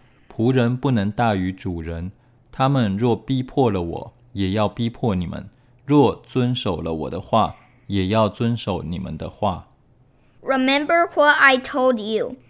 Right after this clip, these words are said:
Speaker 2: A servant is not greater than his master. If they persecuted me, they will persecute you also. If they obeyed my teaching,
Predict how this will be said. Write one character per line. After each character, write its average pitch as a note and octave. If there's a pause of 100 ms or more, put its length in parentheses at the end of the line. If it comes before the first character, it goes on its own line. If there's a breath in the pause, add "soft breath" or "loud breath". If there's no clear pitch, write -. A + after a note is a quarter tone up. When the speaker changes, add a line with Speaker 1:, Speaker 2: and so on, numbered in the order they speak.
(140 soft breath)
Speaker 2:
A A#3+
servant C4+
is B3+
not B3
greater B3
than B3+
his A3+
master. B3+ (460 loud breath)
If A3+
they A#3+
persecuted C4+
me, B3+ (260 loud breath)
they A#3+
will B3
persecute B3
you A#3
also. G3+ (380 soft breath)
If A#3
they C4
obeyed A#3+
my A#3
teaching, A#3+